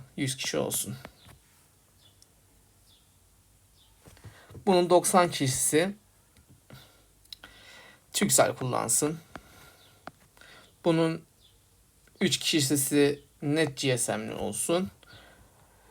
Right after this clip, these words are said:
Bunun geri kalan yedi kişisi de Superbox müşterisi olsun. Öncelikle diyelim ki buradaki baz istasyonu da mesela aynı hızda,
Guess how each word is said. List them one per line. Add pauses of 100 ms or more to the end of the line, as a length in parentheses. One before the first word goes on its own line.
(460)
Bunun (240)
geri
kalan
yedi
kişisi
de (260)
Superbox (400)
müşterisi
olsun. (2000)
Öncelikle
diyelim
ki
buradaki
baz
istasyonu
da
mesela (580)
aynı
hızda,